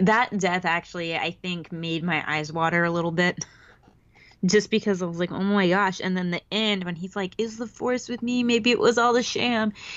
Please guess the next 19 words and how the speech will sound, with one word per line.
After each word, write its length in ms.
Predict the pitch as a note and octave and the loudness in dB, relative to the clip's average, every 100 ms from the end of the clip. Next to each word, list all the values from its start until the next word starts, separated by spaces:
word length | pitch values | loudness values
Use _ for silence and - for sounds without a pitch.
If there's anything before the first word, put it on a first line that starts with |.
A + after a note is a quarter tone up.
| - | -4
And 160 | G3+ G#3 | 0 2
Kira's 400 | - A#3+ A#3+ G#3 | 2 2 2 2
like, 200 | G#3 F#3+ | 0 2
"No, 300 | A#3 A3+ G#3+ | 4 6 4
you 280 | G3+ A3+ - | 4 2 2
are 200 | A3 A#3 | 4 4
with 220 | A3+ A3 | 2 -2
the 100 | A3 | -8
Force." 300 | - G#3+ G3 | -4 -6 -4
He's 180 | A3 G#3 | -6 -6
like, 160 | A3 | -4
"I 120 | - B3 | -4 -4
am." 640 | - B3+ C4 C4+ C4 C4 - - - | -4 -4 -4 -6 -8 -12 -16 -18 -10
And 80 | A3 | 0
I 40 | A#3 | 2
was 100 | A3 | 4
like, 120 | G#3+ | 2
"Oh 240 | - F#3+ A3 | 2 4 4
my 260 | G3+ F3 | 4 2